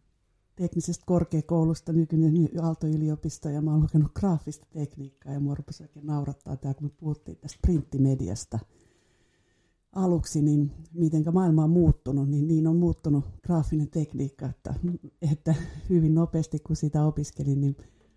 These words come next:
huomasin, että tää on aika lailla tämmönen auringonlaskun ala, että tästä voi olla tosi vaikea löytää töitä. Ja mustahan alun perin piti tulla joku kansainvälinen menestyjä metsäteollisuuteen, tai menestyjä, mutta asiantuntija.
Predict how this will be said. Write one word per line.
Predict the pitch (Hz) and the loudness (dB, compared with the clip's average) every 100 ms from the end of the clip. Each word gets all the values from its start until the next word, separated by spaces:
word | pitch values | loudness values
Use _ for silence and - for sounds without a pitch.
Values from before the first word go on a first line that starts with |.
| _ | _
huomasin, | 160 147 135 135 143 | 0 4 4 2 2
että | 131 - - 131 - _ _ _ _ _ _ _ _ - | 0 0 -4 -6 -6 _ _ _ _ _ _ _ _ -4
tää | 156 | 0
on | 151 | 2
aika | 147 147 | 2 2
lailla | 147 | 2
tämmönen | - 143 147 143 135 - - - - _ _ _ - | 4 4 6 4 2 -2 -10 -20 -20 _ _ _ -2
auringonlaskun | 180 170 160 160 156 151 170 - | 4 6 6 6 6 4 2 2
ala, | 185 165 143 | 2 2 0
että | - - | -4 -8
tästä | 160 - 156 | -10 -6 -2
voi | 156 | 0
olla | 156 | 0
tosi | - 156 143 | -2 -2 0
vaikea | 143 139 147 | -2 -2 -6
löytää | 147 143 - - - - | -4 -4 -4 -8 -8 -16
töitä. | - 160 151 - - _ - | -10 -8 -8 -12 -20 _ -14
Ja | 127 - - 170 | -14 -14 -20 -6
mustahan | 160 - 147 | -4 2 2
alun | 160 156 | 4 2
perin | 151 147 | 2 -2
piti | 151 143 | -2 -4
tulla | 143 151 147 | 0 4 4
joku | 143 - | 2 -2
kansainvälinen | - 156 147 143 147 143 | -2 -2 0 0 2 4
menestyjä | 147 143 135 - 135 135 | 4 4 0 -4 -4 -2
metsäteollisuuteen, | 156 139 - - - - 151 147 143 151 147 | -2 -2 -4 -4 -4 -2 -2 -2 -4 -6 -10
tai | 139 131 - _ _ - - | -8 -8 -12 _ _ -16 -6
menestyjä, | 147 143 131 - 143 | 4 6 6 4 2
mutta | 139 139 139 | 2 -2 -2
asiantuntija. | 135 147 135 135 139 139 143 | 0 2 0 2 0 0 -2